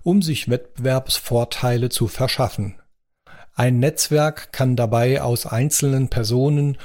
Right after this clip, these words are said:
Gruppen oder auch Organisationen bestehen. Solch ein Netzwerk kann zum Beispiel eine Einheit im Unternehmen sein, die sich mit Produktentwicklung befasst.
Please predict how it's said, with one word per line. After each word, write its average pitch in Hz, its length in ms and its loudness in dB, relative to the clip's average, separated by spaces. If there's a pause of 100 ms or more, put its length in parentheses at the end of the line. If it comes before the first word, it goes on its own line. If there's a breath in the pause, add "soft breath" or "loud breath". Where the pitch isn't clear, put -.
(160 loud breath)
Gruppen 185 500 0
oder 143 340 0
auch 127 180 -4
Organisationen 127 920 0
bestehen. 98 640 -6 (840)
Solch 160 320 2
ein 139 160 0
Netzwerk 147 760 -2
kann 139 180 0
zum 135 160 0
Beispiel 127 540 0
eine 127 280 -2
Einheit 131 640 0
im 127 140 -4
Unternehmen 131 600 2
sein, 139 380 2 (280 loud breath)
die 147 100 2
sich 160 260 -2
mit 135 240 0
Produktentwicklung 117 1000 -4
befasst. - 640 -2